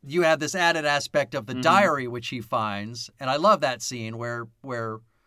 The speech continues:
Speaker 1: you know, he actually ends up thinking that maybe Hagrid opened up
Speaker 2: Mm.
Speaker 1: the Chamber of Secrets. And once we get into the Chamber of Secrets, the thing I wanted to get to or say was that guy, that young actor who played
Speaker 2: Mm.
Speaker 1: the young Voldemort,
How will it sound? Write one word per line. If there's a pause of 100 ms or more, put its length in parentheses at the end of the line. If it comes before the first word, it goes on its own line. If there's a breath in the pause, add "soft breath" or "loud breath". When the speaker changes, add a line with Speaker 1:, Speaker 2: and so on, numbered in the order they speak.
(400)
Speaker 1:
you
know,
he
actually (360)
ends
up
thinking
that
maybe
Hagrid
opened
up
Speaker 2:
Mm.
Speaker 1:
the
Chamber
of
Secrets. (1700)
And
once
we
get
into
the
Chamber
of
Secrets, (100)
the
thing
I
wanted
to
get
to
or
say
was
that
guy,
that
young
actor
who
played
Speaker 2:
Mm.
Speaker 1:
the
young
Voldemort,